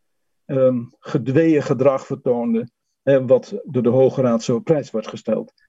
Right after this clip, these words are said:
Pas de recente raad onder leiding van Clare, Tineke Clare, heeft zich hard gemaakt tegen de ra-, Hoge Raad en gezegd van,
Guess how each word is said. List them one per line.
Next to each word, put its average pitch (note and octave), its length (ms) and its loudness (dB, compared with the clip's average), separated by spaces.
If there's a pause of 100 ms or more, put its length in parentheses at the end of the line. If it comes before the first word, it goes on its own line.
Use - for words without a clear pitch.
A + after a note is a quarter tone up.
(100)
Pas - 280 0 (100)
de A2+ 200 0
recente A#2 680 2
raad A2 320 -2
onder C3 240 0
leiding A#2+ 320 2
van G#2 200 -6
Clare, C#3+ 480 4 (320)
Tineke A#2 380 -4
Clare, C#3+ 440 4 (460)
heeft - 260 0
zich C3+ 240 -2 (540)
hard G#3 300 0
gemaakt A#2+ 720 -2 (100)
tegen A#2+ 340 -2
de A2 80 2
ra-, A2 260 0
Hoge B2 300 2
Raad B2 240 0
en C#3+ 60 2
gezegd C3+ 300 0
van, B2 240 -4